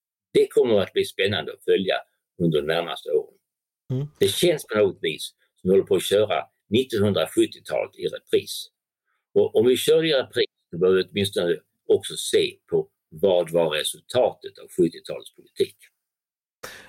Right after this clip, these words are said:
Speaker 2: Och om vi då inte vill återuppleva nittonhundrasjuttiotalet, vad är dina råd till, eh, politiker och andra makthavare? Vad ska man göra då?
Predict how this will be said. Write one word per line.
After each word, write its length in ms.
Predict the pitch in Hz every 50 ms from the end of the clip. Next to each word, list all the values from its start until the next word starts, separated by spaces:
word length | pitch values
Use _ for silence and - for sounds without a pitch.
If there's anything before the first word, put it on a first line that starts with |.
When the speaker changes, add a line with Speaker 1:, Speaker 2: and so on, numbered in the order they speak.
| _ _ -
Speaker 2:
Och 140 | 190 175
om 160 | 196 196 202 202
vi 60 | 196
då 140 | 185 185 190
inte 400 | - 214 214 190 165 147 - 196
vill 100 | 196 196
återuppleva 500 | 196 190 165 156 143 147 123 147 143 131
nittonhundrasjuttiotalet, 720 | 131 135 131 135 113 143 135 - - - 123 120 123 120 - - - - -
vad 260 | 151 151 170 170 170
är 40 | 160
dina 280 | 151 170 156 160 160
råd 320 | 151 156 147 147 135 - -
till, 360 | - 139 127 127 135 - -
eh, 120 | 131 135
politiker 520 | 123 - - 131 131 131 127 - 131 131 131
och 60 | 131
andra 180 | 127 120 120 120
makthavare? 600 | 123 117 - - 123 117 110 117 113 113 123 127 - - 120 - 123 123 123 127 131
Vad 180 | 165 165 156 143
ska 120 | - -
man 160 | 147 143 139
göra 200 | 139 139 135 131
då? 220 | 127 131 104 107